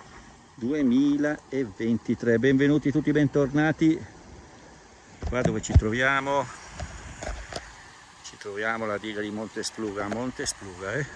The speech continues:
Questa diga bassissima, ragazzi, bassissima. Guardate che spettacolo qua, eh? Pieno di gente. Pieno di gente, allora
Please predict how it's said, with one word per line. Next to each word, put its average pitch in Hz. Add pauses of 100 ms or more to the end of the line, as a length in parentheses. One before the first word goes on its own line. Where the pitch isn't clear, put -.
(200)
Questa -
diga 123
bassissima, 113
ragazzi, 110 (960)
bassissima. 117 (840)
Guardate -
che 101
spettacolo 104
qua, 101
eh? 139 (1600)
Pieno 113
di 107
gente. 143 (3500)
Pieno 107
di 104
gente, 131
allora 123